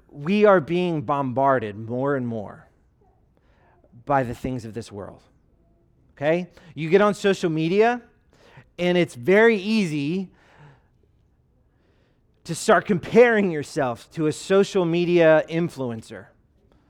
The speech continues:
all the while forgetting that that social media influence-, influencer spends all day trying to present the perfect image of themselves, an image that you'll never be able to compare to.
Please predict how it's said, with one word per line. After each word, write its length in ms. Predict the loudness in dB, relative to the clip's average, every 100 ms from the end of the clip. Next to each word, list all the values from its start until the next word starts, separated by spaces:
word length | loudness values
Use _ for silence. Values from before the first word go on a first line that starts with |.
| _ _ _ _ _ _ _ 2
all 260 | 6 8
the 80 | 10
while 260 | 10 8 6
forgetting 520 | 4 -2 2 4 4
that 160 | 2 4
that 200 | 2 2
social 440 | 0 0 2 0
media 360 | 0 0 -2 -2
influence-, 540 | -4 -2 -2 -2 -6
influencer 720 | -12 -4 -2 -2 -2 -2 -2 -10 -20 _
spends 460 | -10 -2 0 0 -4
all 360 | 2 8 8 8
day 280 | 6 4 2
trying 380 | 0 -4 -2 -4
to 100 | -8
present 540 | -8 -6 -2 -2 -2
the 100 | -8
perfect 560 | -8 0 0 0 -6 -8
image 280 | -6 -6 -6
of 100 | -8
themselves, 560 | -10 -12 -14 -16 _ _ _ _ _ _
an 100 | -4
image 280 | 0 0 0
that 180 | -4 -4
you'll 80 | -4
never 360 | 0 0 0
be 220 | -2 -2 -4
able 180 | -4
to 160 | -6 -8
compare 380 | -8 -10 -10 -10
to. 140 | -12